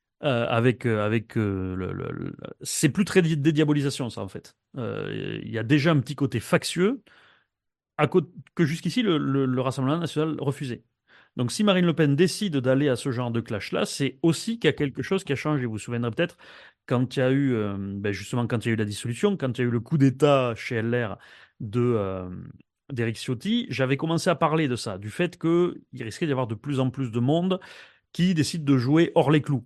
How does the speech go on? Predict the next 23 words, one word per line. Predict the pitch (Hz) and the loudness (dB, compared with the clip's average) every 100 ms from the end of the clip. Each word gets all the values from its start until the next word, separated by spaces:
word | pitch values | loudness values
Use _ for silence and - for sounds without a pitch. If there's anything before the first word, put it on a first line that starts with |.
| _ | _
en | 107 | -10
fait, | 117 107 - | -8 -8 -6
parce | 117 - - | -8 -6 0
que, | 151 | 2
euh, | 175 151 123 | 2 2 -2
les | 113 | -2
gens | 110 143 | -2 -2
estiment | 127 - 135 127 | -4 -4 -4 -4
que | - 120 | -4 -2
c'est | 139 | 0
la | 120 | 0
nécessité | - - 196 214 | -4 -2 0 2
et | |
aussi | 170 147 196 | 2 0 -2
que | 180 | -2
quelque | 175 151 | -2 -2
part | 180 202 - | -2 -2 0
c'est | 185 | 2
autorisé | 175 180 156 151 202 | 2 4 2 2 -2
par, | - 160 160 131 | 2 4 4 2
euh, | 123 120 113 | 0 0 0
la | 113 120 123 | 0 0 0
situation. | - 123 123 - | -2 -4 -4 -4